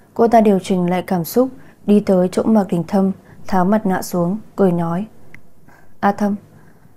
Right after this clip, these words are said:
có thể mời nhảy một điệu không?" Sắc mặt Mạc Đình Thâm trở nên lạnh lùng hơn. Triệu Hy không nên xuất hiện ở chỗ này.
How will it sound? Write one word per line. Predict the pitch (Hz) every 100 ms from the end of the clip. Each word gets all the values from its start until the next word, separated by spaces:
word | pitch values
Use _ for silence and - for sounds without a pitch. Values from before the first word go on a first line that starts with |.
| -
có | 208
thể | 208 226
mời | 190 190
nhảy | 196
một | 175
điệu | 180 208
không?" | - 208 214 - - - - - _ -
Sắc | - - 262
mặt | 233 -
Mạc | 190 190
Đình | 190 175
Thâm | 196 190 190 -
trở | 185
nên | 175 180
lạnh | 190 180
lùng | 180 170
hơn. | 185 190 - - - - -
Triệu | - 214
Hy | 214 226
không | 220 208
nên | 202
xuất | 185 247
hiện | 240 208
ở | 175
chỗ | -
này. | 202 185 165